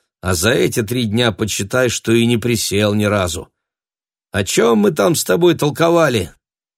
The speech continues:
«Я пытался описать тебе малого, который рассказал шерифу о моих пьяных угрозах»,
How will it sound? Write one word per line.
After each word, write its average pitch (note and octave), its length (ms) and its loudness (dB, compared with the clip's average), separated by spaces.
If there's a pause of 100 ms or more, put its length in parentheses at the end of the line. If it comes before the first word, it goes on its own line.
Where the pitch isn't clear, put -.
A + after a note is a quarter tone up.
(280)
«Я F#2 240 -2
пытался G#2 560 -4
описать G#2 500 -6
тебе G2 260 -4
малого, F#2 600 -4 (400)
который A2 500 -2
рассказал A2 580 -4
шерифу A2+ 500 -6
о G2 60 -4
моих A2 340 -2
пьяных A2 480 -4
угрозах», A#2 680 -6